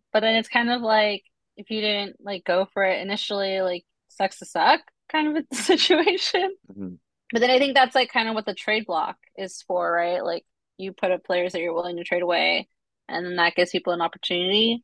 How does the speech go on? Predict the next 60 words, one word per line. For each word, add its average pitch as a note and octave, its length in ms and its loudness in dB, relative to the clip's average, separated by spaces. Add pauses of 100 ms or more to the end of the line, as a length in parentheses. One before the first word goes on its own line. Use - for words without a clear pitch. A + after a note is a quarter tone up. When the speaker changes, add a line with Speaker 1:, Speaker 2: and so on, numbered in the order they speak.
Speaker 1:
I F#3+ 60 -2
don't G3 200 0
think G#3 220 -2
it's, F#3+ 240 -4
I - 40 -10
don't G#3 100 -4
even G3 140 -6
think, F#3+ 140 -2
like, F#3 140 0
in F#3 80 -4
the F3 120 -4
N F3 100 -2
F F#3+ 140 -10
L, G3+ 120 4
people F3 260 -6
are E3+ 60 0
like, F3 220 0 (100)
"Hey, B3+ 160 0
I'm G3+ 160 0
getting G3 320 -4
this - 160 -10
trade G3+ 280 0
on F3+ 140 0
the, F#3+ 100 -12 (100)
from F#3+ 220 -10
this A3+ 180 -8
team. G#3 320 -2
Like, G3+ 240 -2
what A3 120 0
do G#3 40 -2
you B3+ 160 0
guys A3+ 260 2
all G#3 140 2
have G#3 100 -2
to A3 60 -20
say A3 220 -10
about G#3 260 -4
it?" A#3 200 -8 (100)
Speaker 2:
Yeah. G3+ 320 -2
Speaker 1:
So G3 200 -4 (300)
if G3 120 -14
you B3+ 120 -4
can't C4+ 180 0
do A#3 120 -2
it A3+ 80 -2
in A3 100 -4
the G3+ 100 -6
N F#3+ 120 -4
F F#3 100 -12
L, F#3+ 340 2
like, D#3+ 200 -6 (280)
why F3+ 180 -10
should F3+ 120 -14
we E3+ 80 -10
do F3 80 -4
it E3+ 80 -2
on D#3+ 60 -6
our D#3+ 100 -6
fantasy E3+ 400 -8
team? G#3+ 440 -4